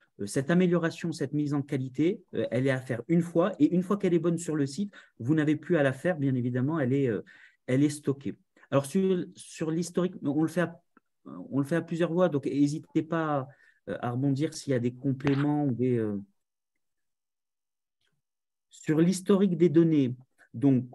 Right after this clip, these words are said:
à ce stade, ce qui vous est proposé, c'est, euh, euh, deux, c'est, euh, c'est en fait trois années glissantes de don-, d'historique de données de consommation. Donc, typiquement,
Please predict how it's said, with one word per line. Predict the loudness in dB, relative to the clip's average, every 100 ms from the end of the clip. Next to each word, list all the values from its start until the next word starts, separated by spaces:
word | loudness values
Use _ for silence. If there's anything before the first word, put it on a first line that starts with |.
| _ _ _
à | -4
ce | 0 0
stade, | 0 0 2 2 -2
ce | -6 -6
qui | -4
vous | 0 2
est | 2
proposé, | 2 2 2 2 4 2
c'est, | 0 -2 2 2 0
euh, | 0 2 2 0 -4 -12 _
euh, | -2 0
deux, | 0 4 6 6 2 -6
c'est, | -10 -2 4 6 6
euh, | 6 6 4 4 2 2 -2 -6 -20
c'est | -6 -2
en | -2
fait | 0 -2 -4 -12
trois | -12 2 4 6 4
années | 2 2 2
glissantes | 0 -4 -4 -4 -4 -2 -2 -4 -16 _ _
de | 4 6
don-, | 8 6 4
d'historique | -2 -4 -6 -4 0 2 0 0
de | 2 2
données | 2 0
de | -2
consommation. | -6 -4 -4 -4 -6 -8 -8 -18 -20 -20 _
Donc, | -2 0
typiquement, | 0 0 -2 0 0 0 -4